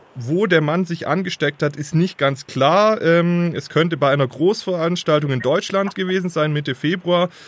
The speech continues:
Oder aber er war wohl jetzt, äh, auch zuletzt, äh, eine Woche im Anfang Februar, nee, Ende Februar in Südtirol, was ja jetzt gerade, glaub ich, aktuell,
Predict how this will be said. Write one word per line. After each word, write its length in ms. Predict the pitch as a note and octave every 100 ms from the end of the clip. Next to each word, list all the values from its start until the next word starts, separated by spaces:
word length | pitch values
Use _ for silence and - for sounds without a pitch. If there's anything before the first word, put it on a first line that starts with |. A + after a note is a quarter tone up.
| - -
Oder 280 | E3 F3+
aber 240 | - D#3+ D3
er 240 | C3 A#2
war 300 | A#2+ C#3+ E3
wohl 200 | D3 D3
jetzt, 300 | C#3+ D3 -
äh, 220 | C3 C#3+
auch 260 | C3+ C3 C#3
zuletzt, 560 | - B2+ C3 D#3+ - -
äh, 240 | C#3+ C#3+
eine 220 | C#3+ B2+
Woche 500 | A#2+ D3+ D3+ D3 C3+
im 300 | - C#3 C3+
Anfang 300 | - C#3+ C#3+
Februar, 480 | C3 C#3+ D3 C#3 C#3
nee, 140 | C3 C3
Ende 180 | D#3+
Februar 460 | D#3+ D3 C#3 C3+ C3+ - - -
in 140 | C3+
Südtirol, 680 | A#2+ G3 - F3 F3+ F3+ F3+ - -
was 180 | C3 C#3+
ja 100 | C#3
jetzt 200 | C3 -
gerade, 340 | A#2 B2 D3+
glaub 240 | C3+ C3+ C3
ich, 160 | B2
aktuell, 500 | B2+ - B2+ C3 D3